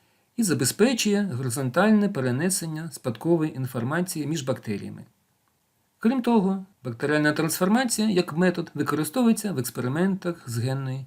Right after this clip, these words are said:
інженерії. Наприклад, бактерію кишкову паличку спеціально обробляють розчином хлористого кальцію, роблять її, так би мовити, компетентною. Кальцій трішечки пошкоджує клітинну мембрану. Потім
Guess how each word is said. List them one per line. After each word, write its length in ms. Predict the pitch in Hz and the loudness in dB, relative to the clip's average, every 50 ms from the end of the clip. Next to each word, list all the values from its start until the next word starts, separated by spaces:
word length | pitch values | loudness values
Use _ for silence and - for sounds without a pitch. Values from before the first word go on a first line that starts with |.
| _ - | _ -8
інженерії. 640 | 131 127 117 127 120 113 113 104 101 98 - - - - _ _ _ _ _ _ _ _ _ _ _ _ _ _ _ _ - | -6 -4 -4 -2 0 0 0 -2 -4 -8 -10 -12 -18 -20 _ _ _ _ _ _ _ _ _ _ _ _ _ _ _ _ -2
Наприклад, 360 | 175 175 262 254 - 143 127 | 0 0 2 2 0 0 2
бактерію 480 | 123 131 - - 147 127 117 120 127 120 | 2 0 0 0 -2 -2 -2 -2 -4 -6
кишкову 400 | - 127 - - - 120 120 123 | -6 -6 -6 -4 -2 -2 -2 0
паличку 580 | 127 220 254 254 226 214 - - 180 175 185 185 - _ _ _ | 2 2 4 4 4 4 2 0 -2 -2 -2 -2 -8 _ _ _
спеціально 520 | - - - 180 - 262 269 214 147 143 - | -8 -4 -2 0 0 2 2 2 2 0 -2
обробляють 640 | 143 131 120 139 143 127 135 131 127 120 117 117 - | -6 -2 0 0 2 4 4 4 4 4 2 0 -2
розчином 480 | 135 135 131 127 - 120 120 117 123 123 | -2 -2 -2 -2 -2 -4 -4 -4 -6 -6
хлористого 560 | - - 123 127 135 135 - 156 147 160 170 | -4 -4 -4 -4 -4 -4 -6 -6 -4 -4 -4
кальцію, 580 | 170 - 262 262 254 226 - - 214 202 202 202 - - _ _ _ _ _ _ _ - | -2 0 0 0 0 0 0 0 -2 -2 -2 -4 -8 -12 _ _ _ _ _ _ _ -4
роблять 460 | 139 139 165 170 147 143 139 135 - | 0 2 2 2 2 2 -2 -2 -4
її, 340 | 135 131 139 147 135 131 - _ _ _ - | -6 -4 -4 -4 -4 -6 -8 _ _ _ -8
так 120 | - 123 | -6 -2
би 100 | 123 143 | 0 0
мовити, 400 | 147 147 139 131 127 135 135 131 - _ _ | 2 2 2 2 2 0 -2 -8 -10 _ _
компетентною. 960 | - - 143 135 127 156 147 - - 139 131 120 113 107 - 113 113 117 120 - - _ _ _ _ - | -4 -2 -2 0 0 -2 -2 0 0 2 2 2 2 0 -2 -4 -6 -6 -8 -10 -14 _ _ _ _ -2
Кальцій 280 | - 269 220 - 139 | -2 0 0 0 0
трішечки 560 | 117 - 135 120 110 127 110 - - 117 120 - - _ _ _ _ - | 0 0 -2 -2 -2 -4 -6 -6 -8 -8 -10 -10 -14 _ _ _ _ -6
пошкоджує 600 | - - - - 131 117 107 107 117 117 110 - - | -4 -4 -2 0 0 0 0 0 0 -2 -2 -2 -4
клітинну 360 | - 110 110 127 120 117 123 | -4 -2 0 0 2 2 2
мембрану. 560 | 120 123 123 113 110 107 107 110 107 95 - - _ _ _ _ _ _ - | 0 0 -2 -2 -2 -4 -6 -6 -8 -10 -12 -16 _ _ _ _ _ _ -2
Потім 400 | 240 262 254 - 135 127 131 | -2 0 0 0 -2 -2 -4